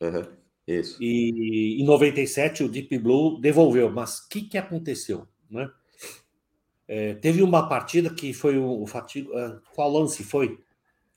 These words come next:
Speaker 1: É.
Speaker 2: Acho que foi o, eu não sei se foi um lance, é, quarenta e quatro,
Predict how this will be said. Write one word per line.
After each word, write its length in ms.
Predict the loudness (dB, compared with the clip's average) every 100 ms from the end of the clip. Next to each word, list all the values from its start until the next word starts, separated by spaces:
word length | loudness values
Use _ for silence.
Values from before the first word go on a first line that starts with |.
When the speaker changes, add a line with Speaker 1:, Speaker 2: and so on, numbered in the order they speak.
| _ _ _ _
Speaker 1:
É. 60 | -14
Speaker 2:
Acho 140 | -14
que 60 | -4
foi 140 | 0
o, 640 | 2 2 0 -4 -6 -8 -10 _ _ _ _ _ _ _ _ -12
eu 100 | -8
não 140 | -8
sei 200 | -6 -10
se 80 | -10
foi 180 | -6 -4
um 120 | 0
lance, 920 | -2 -2 -6 -8 -6 -6 -8 -10 -12 -14
é, 220 | -16 -16 -2
quarenta 420 | 0 2 0 -2
e 120 | -4
quatro, 300 | 0 0 0